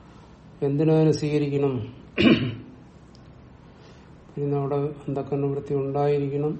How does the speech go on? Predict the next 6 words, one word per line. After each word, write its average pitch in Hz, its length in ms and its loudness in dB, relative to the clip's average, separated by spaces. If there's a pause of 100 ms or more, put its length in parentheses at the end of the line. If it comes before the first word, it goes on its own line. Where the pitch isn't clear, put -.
(580)
ഉണ്ടായാൽ 139 600 -4 (880)
അതില് 143 300 -2 (1900)
ബ്രഹ്മചൈതന്യം 143 920 0 (120)
ഉണ്ടാവും. 143 420 -2 (960)
ബ്രഹ്മസാന്നിധ്യത്തിലാണ്. 147 1120 -2 (2500)
ബ്രഹ്മചൈതന്യം 147 960 0